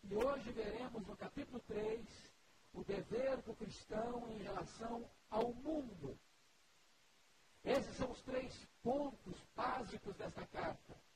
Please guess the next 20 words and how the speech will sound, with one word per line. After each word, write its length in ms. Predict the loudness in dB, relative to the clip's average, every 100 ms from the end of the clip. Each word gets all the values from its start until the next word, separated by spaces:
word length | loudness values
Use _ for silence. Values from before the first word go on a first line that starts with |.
| -20 -20 -20 -20 -2
Compromisso 560 | -2 0 0 0 -2 -2
do 100 | -2
crente 540 | 2 0 0 -6 -16 -18 -20 -20 -16 -6
com 80 | -4
a 80 |
igreja, 600 | 0 4 6 4 2 -2 -2 -14 -16 -8
compromisso 520 | -6 -4 -2 -2 -2
do 100 | -4
crente 540 | 0 0 0 -4 -12 -18 -16 -4
com 100 | -4
a 80 | -2
família 680 | -2 0 2 2 2 0 -2 -12 -8
e 60 | -6
o 60 |
compromisso 640 | -2 0 0 0 0 -2 -2
do 100 | -2
crente 540 | 0 0 0 -6 -14 -18 -14 -4
com 220 | 0 2
o 60 |
mundo. 360 | 6 6 6 2